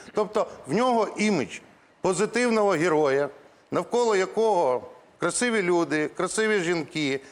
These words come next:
красиві події, і все закінчується красивим хеппі-ендом, і далі починається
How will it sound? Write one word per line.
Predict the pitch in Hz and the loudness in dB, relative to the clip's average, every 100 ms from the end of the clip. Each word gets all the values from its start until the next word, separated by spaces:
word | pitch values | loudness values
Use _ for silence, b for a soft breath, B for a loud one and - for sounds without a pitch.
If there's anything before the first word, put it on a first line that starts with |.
| B - | B -4
красиві | 185 214 220 208 | -2 0 0 0
події, | 208 165 143 147 139 139 B B | 0 -4 -2 -2 -2 -4 B B
і | 202 | -4
все | 196 233 233 | -2 0 0
закінчується | 185 196 220 233 202 185 - 170 | -2 -2 -2 -2 0 0 0 -4
красивим | 180 180 - 208 175 147 | -2 -2 0 0 0 -2
хеппі-ендом, | 170 165 151 147 208 233 226 240 B B | -2 -4 -2 -2 0 0 0 -4 B B
і | 135 | -4
далі | 190 226 202 | 0 0 0
починається | 175 - 160 214 226 202 208 | -2 -4 -2 0 0 0 -2